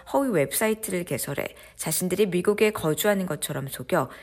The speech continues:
미국 아이티 회사로부터 돈을 받아 북한 무기 프로그램을 위한 자금을 마련했다고 설명했습니다.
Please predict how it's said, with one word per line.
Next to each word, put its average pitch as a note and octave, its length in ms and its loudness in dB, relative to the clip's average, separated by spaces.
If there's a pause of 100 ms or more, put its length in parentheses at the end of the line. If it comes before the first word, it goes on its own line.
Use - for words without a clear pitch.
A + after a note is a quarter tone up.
(140)
미국 D3+ 240 0
아이티 C#3 320 0
회사로부터 F3 720 0
돈을 D3+ 340 -4
받아 D3+ 360 -2 (260)
북한 G3 320 0
무기 F3 320 -4
프로그램을 G3 600 0
위한 D#3+ 220 -2
자금을 D#3 560 -4
마련했다고 C#3 600 -4
설명했습니다. C3 800 -6